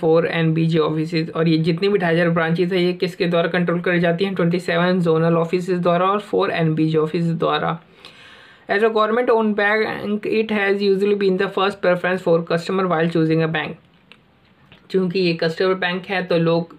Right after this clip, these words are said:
इसको ज़्यादा प्रेफर करते हैं, क्योंकि लोगों का मानना है कि जो गवर्नमेंट बैंक है, उसमें पैसे डूबने की संभावना ख़त्म हो जाती है बिल्कुल।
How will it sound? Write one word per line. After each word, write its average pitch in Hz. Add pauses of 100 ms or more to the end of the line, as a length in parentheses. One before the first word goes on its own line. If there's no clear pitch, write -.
(160)
इसको 175 (480)
ज़्यादा 165
प्रेफर 165
करते 165
हैं, 180
क्योंकि 165
लोगों 156
का 170
मानना 156
है 160
कि 160
जो 160
गवर्नमेंट 156
बैंक 151
है, 170
उसमें 165
पैसे 160
डूबने 156
की 170
संभावना 160 (280)
ख़त्म 160
हो 156
जाती 143
है 147
बिल्कुल। 147